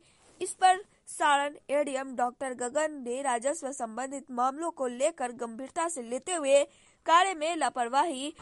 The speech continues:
और समय अवधि में दाखिल खारिज व मॉडरेशन के संबंधित कार्यों में लापरवाही बरतने के मामले में निपटारा नहीं होने पर सोनपुर अंचल सहित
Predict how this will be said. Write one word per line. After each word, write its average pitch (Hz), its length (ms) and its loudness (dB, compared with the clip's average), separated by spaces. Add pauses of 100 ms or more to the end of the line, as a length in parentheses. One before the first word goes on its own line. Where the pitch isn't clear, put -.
(160)
और 247 140 2
समय 311 480 -2 (280)
अवधि 277 280 2
में 262 320 -2
दाखिल 247 360 -2
खारिज 285 500 -2 (260)
व 233 120 -4
मॉडरेशन 226 640 -4
के 320 220 -2
संबंधित 247 540 -8
कार्यों 294 340 2
में 254 140 -6
लापरवाही 226 540 0
बरतने 247 460 -4
के 240 260 -4 (500)
मामले 302 360 2
में 254 200 -4
निपटारा 262 640 2 (260)
नहीं 349 340 4
होने 240 260 -4
पर 269 280 2 (220)
सोनपुर 339 540 4
अंचल 269 320 -2
सहित 262 380 -10